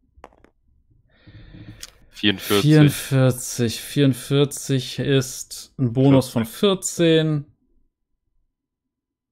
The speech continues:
Speaker 1: Siebenundzwanzig. Ich hab einen Strain von fünf. Ähm, ja, mach ich mal, ne?
Speaker 2: Ja. Also, in dem Fall, du spürst so ziemlich, ja, du spürst,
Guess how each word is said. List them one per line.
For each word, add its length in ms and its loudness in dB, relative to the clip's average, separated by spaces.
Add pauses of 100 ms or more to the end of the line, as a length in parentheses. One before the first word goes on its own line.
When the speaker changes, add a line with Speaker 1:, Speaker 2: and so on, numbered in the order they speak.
(800)
Speaker 1:
Siebenundzwanzig. 1200 -4
Ich 100 -4
hab 60 2
einen 80 -12
Strain 280 0
von 140 -4
fünf. 460 -8
Ähm, 260 -8 (400)
ja, 300 -4 (560)
mach 160 -6
ich 160 -12
mal, 180 -6
ne? 180 -4 (520)
Speaker 2:
Ja. 260 -14 (1040)
Also, 560 6
in 200 2
dem 220 6
Fall, 540 -2 (880)
du 160 6
spürst 540 4
so 80 -8
ziemlich, 480 0 (800)
ja, 200 4
du 240 2
spürst, 760 0